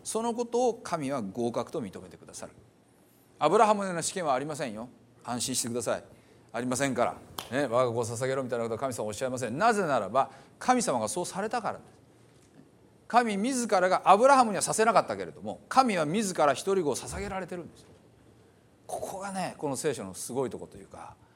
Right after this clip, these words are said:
鳥肌が立つとこですね。神はアブラハムにイサクを殺させませんでした。しかし神はご自身が一人子イエス・キリストを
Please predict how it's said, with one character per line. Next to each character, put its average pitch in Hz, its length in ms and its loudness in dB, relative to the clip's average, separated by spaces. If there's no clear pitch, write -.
鳥 127 180 0
肌 127 200 4
が 113 40 4
立 110 180 -6
つ - 20 -14
と - 60 -18
こ - 120 -20
で - 60 -20
す - 120 -20
ね。 - 80 -20
神 247 240 4
は 196 100 8
ア 190 60 6
ブ 214 80 2
ラ 220 80 6
ハ 214 100 4
ム 190 80 -2
に 165 140 -2
イ - 120 -10
サ 190 140 -2
ク 156 60 -2
を 131 80 -4
殺 131 140 -8
さ 135 80 -8
せ 139 80 -8
ま 131 100 -8
せ 135 60 -10
ん 113 80 -8
で 87 60 -14
し - 100 -10
た。 - 120 -18
し - 100 -6
か 254 100 4
し - 80 0
神 247 200 4
は 156 120 4
ご 147 140 0
自 165 180 -2
身 127 120 -2
が 143 180 2
一 - 200 0
人 147 100 4
子 147 80 2
イ 147 40 2
エ 151 60 2
ス・ 143 80 -6
キ 131 80 -4
リ 120 60 0
ス - 80 -4
ト 117 100 -4
を 123 300 -2